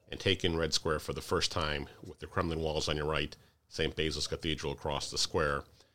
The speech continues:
and the Gum department store on your left, th-, the lengthy plane ride is worth it.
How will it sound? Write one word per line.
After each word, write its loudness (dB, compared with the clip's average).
and 0
the 0
Gum 0
department 0
store 2
on 0
your 0
left, 0
th-, -14
the -2
lengthy 2
plane 0
ride 0
is 0
worth -2
it. -14